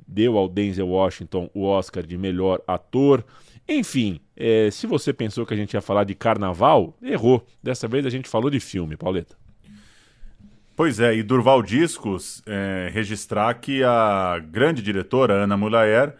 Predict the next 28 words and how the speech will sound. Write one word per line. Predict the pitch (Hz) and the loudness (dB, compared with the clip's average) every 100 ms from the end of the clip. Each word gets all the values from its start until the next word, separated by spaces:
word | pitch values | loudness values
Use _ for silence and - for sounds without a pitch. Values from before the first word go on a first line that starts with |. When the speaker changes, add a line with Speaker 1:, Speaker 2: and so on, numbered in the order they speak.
| _ _ _ _ | _ _ _ _
Speaker 2:
teve | 196 208 202 | 2 6 6
a | 139 110 85 - | 6 4 -2 -12
sagacidade, | - - 131 131 127 117 98 117 123 85 85 - _ | -6 0 2 2 0 -4 2 4 4 0 -10 -16 _
a | 104 | -4
esperteza | 110 - 110 92 - 120 113 90 87 123 | -4 -4 -6 -4 0 2 2 -2 -6 -8
e, | |
que | 123 185 | -6 -6
bom, | 120 113 127 120 - _ _ | 2 4 2 0 -10 _ _
né, | 101 113 117 117 _ | -2 0 -2 -6 _
a, | 101 101 95 90 87 | -4 -2 0 -2 -4
a | 104 | -4
inteligência | 101 113 107 80 98 113 101 - 92 | -4 -4 -4 -4 -4 -4 -4 -4 -4
ali, | 90 87 110 104 | -4 -4 -2 0
a, | 95 | -2
a | 98 | 0
audácia | 104 110 87 107 113 - 110 98 - _ _ | -2 -2 0 2 0 -2 -4 -4 -8 _ _
de | 104 113 | -8 -4
convidar | 123 107 104 120 | -2 -2 2 2
a | |
Rita | 107 139 - 190 | 4 0 2 2
Lee | 117 107 117 87 _ _ _ _ | 4 2 2 0 _ _ _ _
pra | - | -8
um | 104 | -4
papel | 101 92 - 98 101 92 80 | -2 -2 -2 0 0 -2 -8
muito | 101 143 175 | -6 -4 -2
legal | 151 92 95 95 | -2 0 0 0
da | 90 | -2
Rita | 80 95 104 104 | -4 -6 -4 -6